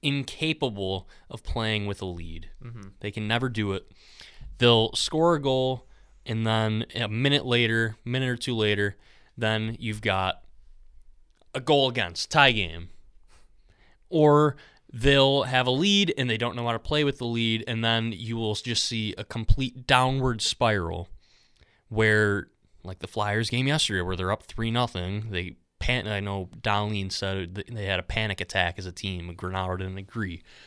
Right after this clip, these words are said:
Speaker 1: but it looked like it. It was a panic attack. Right when Kevin Hayes scored that first goal for the Flyers yesterday, you knew, I knew,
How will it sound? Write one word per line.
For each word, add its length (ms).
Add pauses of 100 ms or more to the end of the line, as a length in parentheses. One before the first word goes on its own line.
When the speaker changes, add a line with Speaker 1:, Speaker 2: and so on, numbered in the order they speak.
(120)
Speaker 1:
but 200
it 200
looked 180
like 240
it. 200 (960)
It 60
was 100
a 60
panic 380
attack. 540 (640)
Right 180
when 120
Kevin 320
Hayes 280
scored 280
that 180
first 280
goal 260
for 180
the 80
Flyers 540
yesterday, 480
you 260
knew, 280 (280)
I 300
knew, 320